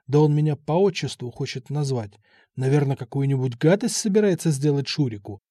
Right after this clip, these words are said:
Лучше уж промолчать. Так вот, Мария Ивановна, я думаю, вам надо подумать о поведении вашего сына. Пьеса обрывается на самом интересном месте. В кабинет входит директор, все встают.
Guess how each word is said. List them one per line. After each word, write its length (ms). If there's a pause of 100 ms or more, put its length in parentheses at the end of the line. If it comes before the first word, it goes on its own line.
(320)
Лучше 380
уж 160
промолчать. 760 (560)
Так 220
вот, 280
Мария 400
Ивановна, 540 (400)
я 280
думаю, 540
вам 280
надо 220
подумать 540
о 60
поведении 640
вашего 440
сына. 440 (500)
Пьеса 680
обрывается 840
на 120
самом 400
интересном 580
месте. 520 (420)
В 120
кабинет 360
входит 380
директор, 580 (240)
все 240
встают. 540